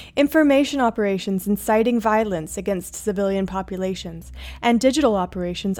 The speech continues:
undermining humanitarian relief efforts. In ever more interdependent digital and physical environments,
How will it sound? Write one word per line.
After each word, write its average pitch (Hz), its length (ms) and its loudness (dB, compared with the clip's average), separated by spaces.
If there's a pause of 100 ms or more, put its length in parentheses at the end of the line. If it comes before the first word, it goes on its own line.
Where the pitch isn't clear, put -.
undermining 220 680 2
humanitarian 190 680 -2
relief 220 340 0
efforts. - 560 -8 (480)
In 262 200 4
ever 302 300 4
more 214 300 2
interdependent 202 960 -2
digital 269 500 4
and 190 160 -4
physical 226 400 -2
environments, 180 800 -4